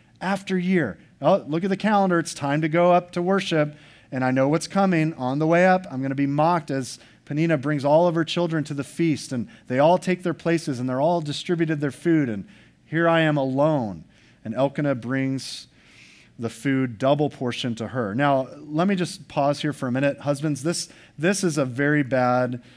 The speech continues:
uh, attempt. This is textbook bad husband here, right? Where he thinks food will solve the problem. "My wife's troubled, I'll just give her more food,"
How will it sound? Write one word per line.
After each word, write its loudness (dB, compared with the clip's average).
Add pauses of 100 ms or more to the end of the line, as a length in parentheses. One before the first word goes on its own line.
(200)
uh, -2
attempt. -4
This -6
is -6
textbook -4
bad 2
husband -4
here, -2 (500)
right? 0
Where 4
he 0
thinks 0
food 2 (100)
will -4
solve 2
the -4
problem. -2
"My -4
wife's 2
troubled, 2 (180)
I'll 0
just -6
give 0
her 0
more 2
food," -2